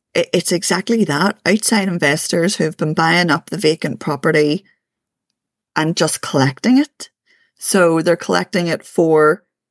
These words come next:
specifically that reason, investment. They're thinking down the line, we're ten minutes from Belfast city centre. It's really good transport. Like, we do have good connectivity in terms of buses, um, and things like that. And so it's like, "Well, we could put all of this,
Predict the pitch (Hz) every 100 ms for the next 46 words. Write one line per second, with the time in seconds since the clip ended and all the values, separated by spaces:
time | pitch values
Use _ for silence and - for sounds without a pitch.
0 | _ _ - - 214 - - - 170 160
1 | 147 147 143 180 196 - 180 170 170 -
2 | 196 214 - 175 - 160 156 151 165 180
3 | 180 160 151 143 143 160 - - - _
4 | 180 170 190 185 160 - - 156 147 147
5 | 147 - 147 147 147 151 156 - 165 156
6 | 160 - 147 - 151 143 - 156 143 135
7 | 139 _ 127 156 165 156 170 147 147 -
8 | - 147 139 160 135 - 196 190 180 170
9 | 160 139 - 135 143 - 202 220 214 -
10 | - - - - 156 147 - 160 151 147
11 | 151 135 147 151 156 - 165 - 160 147
12 | 135 - 151 - 254 269 190 185 - -
13 | _ - 254 - - - 170 - 156 156
14 | 151 151 151 -